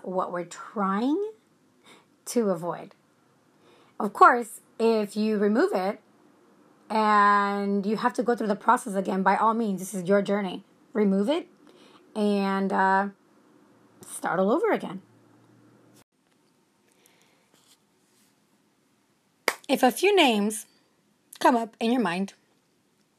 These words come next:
of people who every time you think of them, you feel negative, angry, upset, you're like, "I hate that. I hate him. I hate her. She's this, she's that."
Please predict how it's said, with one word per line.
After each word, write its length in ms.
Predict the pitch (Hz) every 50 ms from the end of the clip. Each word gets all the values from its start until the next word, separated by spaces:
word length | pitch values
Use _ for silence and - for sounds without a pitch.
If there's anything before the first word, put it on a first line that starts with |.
| _ _ _ _ _ _ _ _ - _ _ - - -
of 240 | 226 226 202 - -
people 600 | - - 277 277 262 - 202 202 202 196 196 190 -
who 500 | - 190 190 190 185 185 180 180 180 180 _ _ _ _ _ _ _ _ _ _ _ _ _ _ _ _ -
every 220 | - 220 226 254 247
time 300 | - 294 285 285 285 294
you 80 | 294
think 260 | 294 302 277 269 262
of 120 | 277 254 247
them, 400 | 233 254 247 247 254 262 262 262
you 200 | 208 190 190 190
feel 380 | - - 202 196 196 190 190
negative, 480 | 190 196 202 202 214 202 208 214 202 - -
angry, 300 | 180 185 196 196 202 190
upset, 420 | 175 170 - - 220 196 190 -
you're 120 | 175 185 180
like, 160 | 175 185 -
"I 380 | - 208 220 226 226 226 226 226
hate 440 | 202 - - 254 339 415 403 - -
that. 280 | 269 254 233 - - - _ - - - - - - -
I 280 | 185 208 220 247 247
hate 300 | 208 175 226 330 349 -
him. 360 | 339 349 339 339 339 339 311
I 160 | 269 214 214 214
hate 300 | 190 226 320 330 - 320
her. 420 | 330 330 320 311 311 302 294 - - - - - - - - _ _ _ _
She's 340 | - - - 302 311 294 233
this, 260 | 285 294 285 269 285
she's 260 | - 269 262 240 214
that." 300 | 202 208 226 170 - -